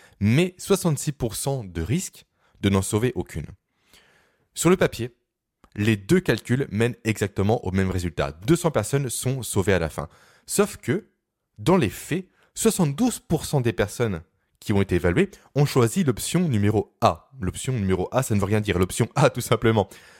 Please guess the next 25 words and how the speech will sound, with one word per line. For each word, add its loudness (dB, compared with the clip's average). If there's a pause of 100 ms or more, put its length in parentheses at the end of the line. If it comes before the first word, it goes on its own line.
(120)
Pourquoi ? 2
Car 0
à 4
nouveau, 2 (280)
elle 4
était 0
tournée 0
comme 0
étant 2
plus 0
positive -2 (400)
que 2
l'option 0
B, 0
où -2
on 0
parlait 2
de -2
risque, -4 (260)
cette -4
fois-ci -2
de -2
tuer -2
des 0
gens. -10